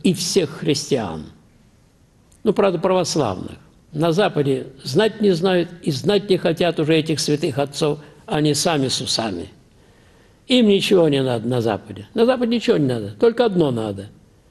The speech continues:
Я им сколько раз говорил на собеседованиях, на встрече, говорю: «Знаете, какая ваша вера?» Но они улыбаются, знают уже меня. «Ну, скажите». «Слушайте, ищите прежде всего,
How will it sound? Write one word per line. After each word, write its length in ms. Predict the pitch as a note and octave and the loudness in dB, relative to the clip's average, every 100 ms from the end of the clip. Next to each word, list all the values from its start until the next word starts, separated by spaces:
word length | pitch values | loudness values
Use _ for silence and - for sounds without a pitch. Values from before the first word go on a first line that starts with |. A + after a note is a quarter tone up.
| _ _ - | _ _ -2
Я 180 | A3+ A#3+ | 2 4
им 420 | A3+ G3+ G#3 A#3 | 2 0 -4 -6
сколько 440 | - C#4 C4+ B3 | -2 0 2 2
раз 240 | A3+ F3+ D3 | 2 2 2
говорил 300 | E3+ F#3+ E3+ | 4 4 4
на 120 | D#3 | 2
собеседованиях, 720 | D3+ E3 E3+ C#4+ B3+ F3 E3 | 0 -2 0 2 2 0 -2
на 100 | F3+ | -2
встрече, 520 | E3+ - G#3+ D3 - | -2 0 2 0 -4
говорю: 220 | D3+ D3+ C#3 | -2 -2 -2
«Знаете, 420 | C#4 D4 - - | 2 2 2 2
какая 300 | E3 F3+ D3 | 2 2 2
ваша 260 | D3 - | 0 0
вера?» 440 | D3+ D3 B2+ G2+ D#2+ - - - _ _ _ _ _ _ _ _ | 2 2 2 -2 -4 -12 -20 -20 _ _ _ _ _ _ _ _
Но 120 | - C#3+ | -2 0
они 140 | C#3 | 2
улыбаются, 640 | C3 B2 A2 G#3+ A3 A3 | 2 2 2 2 2 0
знают 440 | D#3 B2 D#3 D#3+ C3+ | -6 -2 -2 -2 -4
уже 180 | A2+ A2 | -2 -2
меня. 380 | A2+ G#2 G2 - - | -2 -4 -6 -8 0
«Ну, 140 | G3+ | 2
скажите». 680 | - A3 F#3+ C#3 G#2 - A2+ G2+ _ _ _ _ _ _ _ _ _ _ _ _ | 2 0 2 0 -2 -8 -16 -18 _ _ _ _ _ _ _ _ _ _ _ _
«Слушайте, 960 | - F#3 G#3+ G#3 F#3 E3 E3 F3 D#3+ D#3+ - - - - _ _ _ _ _ _ _ _ _ _ _ _ _ _ _ - | 0 4 4 4 4 2 2 0 0 -2 -14 -20 -20 -20 _ _ _ _ _ _ _ _ _ _ _ _ _ _ _ 0
ищите 560 | F#3 - G#3+ G#3+ G#3+ | 2 2 0 2 0
прежде 480 | G#3 G#3 G#3 F#3+ G3 | 2 2 4 4 2
всего, 720 | - G3 F#3+ F3+ F3 - - | 2 2 4 2 0 -6 -18